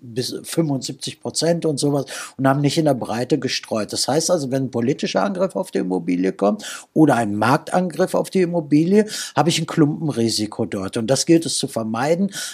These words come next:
Also deswegen, äh, rate ich davon ab, Immobilien aktuell zu kaufen, weil wir die höchsten Preise ever haben. Also das ist schon der Wahnsinn. Und ich rate sogar dazu, das Immobilienportfolio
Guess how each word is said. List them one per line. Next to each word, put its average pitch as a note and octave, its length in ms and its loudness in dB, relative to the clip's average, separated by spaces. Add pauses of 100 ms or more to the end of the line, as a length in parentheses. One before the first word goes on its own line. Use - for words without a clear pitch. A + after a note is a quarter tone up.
Also C#3 220 2
deswegen, D#3 540 4
äh, - 120 -6
rate A#2 600 -2
ich - 120 -2
davon C#3 320 0
ab, - 320 -6
Immobilien F3 600 2
aktuell - 460 -2
zu - 140 -6
kaufen, - 420 -4
weil C3 120 0
wir B2+ 60 0
die G#2+ 100 2
höchsten C3 340 -2
Preise G#2+ 360 -4
ever C#3+ 300 2
haben. F3 340 2
Also G#2 340 -8
das - 360 -10
ist - 240 -10 (340)
schon A#2 400 0
der G#2 160 -4
Wahnsinn. D#3 460 2
Und D3+ 140 4
ich B2+ 220 0
rate D#3 360 4
sogar B2+ 400 0
dazu, C3 340 -2
das D3+ 220 0
Immobilienportfolio C#3+ 1080 2